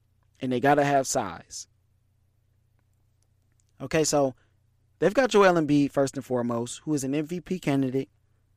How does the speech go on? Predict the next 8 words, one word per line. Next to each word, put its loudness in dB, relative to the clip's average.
who -2
has -2
really 0
changed -2
his -8
style 6
of -6
play 2